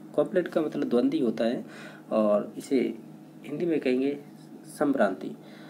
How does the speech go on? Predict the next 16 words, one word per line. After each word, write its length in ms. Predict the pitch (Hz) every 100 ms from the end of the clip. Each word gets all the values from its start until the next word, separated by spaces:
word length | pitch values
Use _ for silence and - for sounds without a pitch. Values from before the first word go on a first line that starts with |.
| - - -
तो 260 | 120 113
निश्चित 260 | 113 156 185
तौर 140 | 170
से 140 | 165 165
इसका 180 | 156 143
right 220 | 127 127
answer 180 | 117 -
चार 180 | -
नंबर 260 | 117 117 117
option 280 | 110 - 117
हो 140 | 113
जाएगा। 360 | 131 131 165 208 - - - - - - - - - - - -
क्वेश्चन 220 | 147 180
नंबर 160 | 185
नेक्स्ट 300 | 175 147 156
है, 200 | 165 208